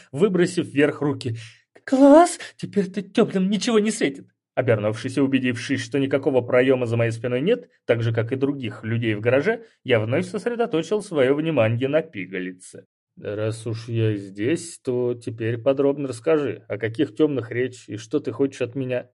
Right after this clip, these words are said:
Да, я уже читал ее сообщение и был в курсе ее просьбы, но пусть рассказывает с самого начала, может, что еще всплывет по мере рассказа.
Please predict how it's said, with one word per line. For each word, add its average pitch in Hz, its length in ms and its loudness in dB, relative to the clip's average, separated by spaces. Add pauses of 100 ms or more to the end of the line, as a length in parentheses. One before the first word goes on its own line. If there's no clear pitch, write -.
(140)
Да, 123 320 6
я 110 180 4
уже 120 200 0
читал 139 360 2
ее 95 100 -2
сообщение 120 720 2
и 107 40 2
был 107 180 0
в - 100 -10
курсе - 440 -8
ее 110 160 0
просьбы, 160 680 2 (240)
но 156 160 2
пусть 220 400 -4
рассказывает 180 800 4
с - 20 -16
самого 180 260 6
начала, 120 520 -2
может, 113 260 -8
что - 220 -2
еще 139 260 -2
всплывет 113 560 -2
по 120 120 2
мере 117 260 2
рассказа. 117 480 0